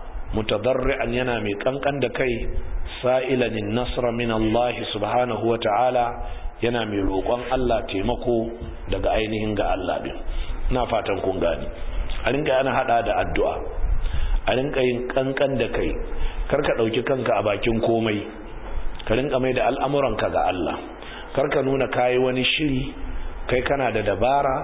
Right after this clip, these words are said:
kai kana da ilimi, wayanka da kaza, a'a, ka rinka kana mai da al'amari ga Allah. To Allah madaukakin sarki kan yi amfani da waɗannan ɗabi'un da yake tare da kai, sai Allah ya rinka biya maka bukatu,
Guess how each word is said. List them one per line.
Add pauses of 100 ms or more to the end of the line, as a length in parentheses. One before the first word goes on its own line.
(400)
kai
kana
da
ilimi, (400)
wayanka
da
kaza, (120)
a'a,
ka
rinka (160)
kana
mai
da
al'amari
ga
Allah. (800)
To
Allah
madaukakin
sarki
kan
yi
amfani
da
waɗannan
ɗabi'un
da (120)
yake
tare
da
kai, (480)
sai
Allah
ya
rinka
biya
maka
bukatu,